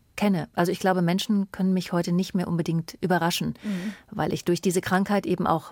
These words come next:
Speaker 1: festgestellt habe oder erleben musste, wie sich ein Mensch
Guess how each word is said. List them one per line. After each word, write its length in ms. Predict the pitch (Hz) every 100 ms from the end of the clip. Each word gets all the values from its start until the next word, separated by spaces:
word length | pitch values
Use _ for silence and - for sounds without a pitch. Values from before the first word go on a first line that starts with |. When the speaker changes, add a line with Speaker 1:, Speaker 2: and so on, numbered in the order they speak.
| -
Speaker 1:
festgestellt 640 | - 190 - 175 175 165
habe 260 | 165 160 160
oder 140 | 160
erleben 480 | 160 170 202 185 214
musste, 500 | 175 175 - 156 147
wie 300 | 175 180 185
sich 280 | 151 165 -
ein 160 | 160
Mensch 380 | 156 160 165 -